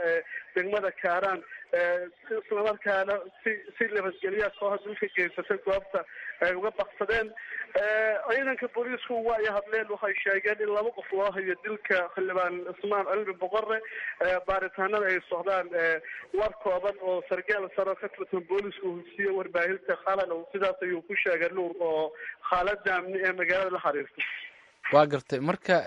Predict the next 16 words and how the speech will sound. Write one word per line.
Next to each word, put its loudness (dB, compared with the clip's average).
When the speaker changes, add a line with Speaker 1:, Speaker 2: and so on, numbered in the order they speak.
Speaker 2:
waxaa 4
moodaa 4
in -2
maalmihii 2
dhowaa 2
ay -4
soo -2
bateen 0
dilalka -4
qorshaysan -6
iyo -4
qaraxyada -4
ka -4
dhacaya 0
magaalada 0
Muqdisho. -4